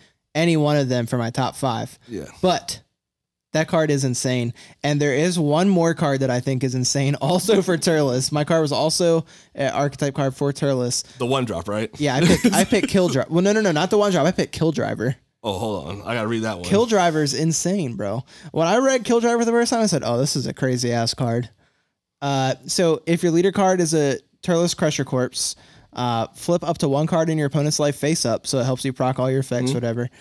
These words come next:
Speaker 1: Uh, choose it to one of your leader cards or battle cards, gets plus ten thousand power for the battle. Then choose one. Draw one card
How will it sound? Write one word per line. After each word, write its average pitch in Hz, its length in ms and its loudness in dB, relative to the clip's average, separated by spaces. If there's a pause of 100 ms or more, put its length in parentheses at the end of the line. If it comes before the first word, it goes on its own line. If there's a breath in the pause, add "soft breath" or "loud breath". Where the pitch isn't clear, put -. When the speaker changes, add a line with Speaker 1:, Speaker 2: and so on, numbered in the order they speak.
(260 loud breath)
Speaker 1:
Uh, 120 160 -2
choose 151 200 -2
it 151 80 -4
to 156 60 -2
one 151 300 0
of 147 140 -2
your 143 100 2
leader 143 240 0
cards 135 340 -2
or 196 160 2
battle 139 280 0
cards, 117 400 -4
gets 143 240 -4
plus 160 320 -2
ten 170 180 0
thousand 175 360 0
power 147 260 0
for 147 120 -2
the 135 120 -4
battle. 135 440 0 (300 soft breath)
Then 208 300 2
choose 202 280 2
one. 170 340 0 (760)
Draw 147 320 2
one 214 300 2
card 127 460 0